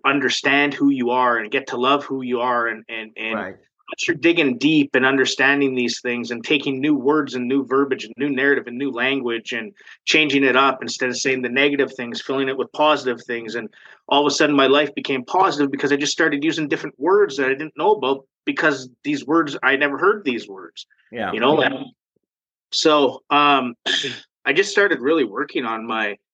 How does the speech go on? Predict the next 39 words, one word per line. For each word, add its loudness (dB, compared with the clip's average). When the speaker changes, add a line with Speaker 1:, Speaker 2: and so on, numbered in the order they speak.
Speaker 1:
my 0
thinking, 2
my 0
thoughts, -2
my -6
patterns, 0
recognizing, 0
identifying -2
my -2
patterns. -4
Like, -6
"Okay, 4
that's 0
a -2
pattern. -2
Why -2
is -2
that -2
like -4
that? -12
Why 4
am 0
I 2
thinking -4
that -6
way? -12
Why 2
is 2
my 4
thoughts 2
taking -6
me -6
that -8
way?" -6
Like, 2
things 2
I 4
didn't 0
do 4